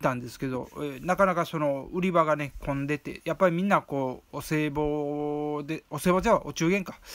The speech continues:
お中元を買うためにですね、結構こう、いろいろみんなこう、見ていて、特に種屋なんかはね、やっぱりすごいですね。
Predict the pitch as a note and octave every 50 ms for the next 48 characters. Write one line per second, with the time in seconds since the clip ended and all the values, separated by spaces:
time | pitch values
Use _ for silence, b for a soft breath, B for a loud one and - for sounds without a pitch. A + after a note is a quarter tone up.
0 | B B B B B B E3 D#3+ - F#3 F#3 F3+ F#3+ G3 F#3+ F#3 - G3 A3 A3+
1 | A3+ G3 - G#3 G#3 G3 F3 E3 D#3+ D#3+ D3+ C3+ C3 B2 - - C#3+ C#3 C3+ A#2+
2 | - - E3+ D#3+ - _ - G3 F3 D3 - _ C#3+ C3+ C3+ C3+ C3+ - - -
3 | - E3 D#3+ E3+ D#3+ C#3+ B2+ B2+ C3 C3+ C3+ C3 - - - _ - - - D3
4 | D3+ C#3+ - D3+ C#3+ C3 - - - - B B B B B B B - - D3+
5 | E3 D3+ C3 - - - F3 F#3+ A3+ C4+ C#4 B3 G3 E3 D3 C3 B2+ - C#3 C3+
6 | C3+ C3+ C3+ B2+ B2 A#2 - - C#3 B2 - - - C3+ B2+ B2+ D3+ E3+ G3 G#3
7 | F#3 D3+ B2 B2 A#2 - C3+ B2+ A#2+ A2 G#2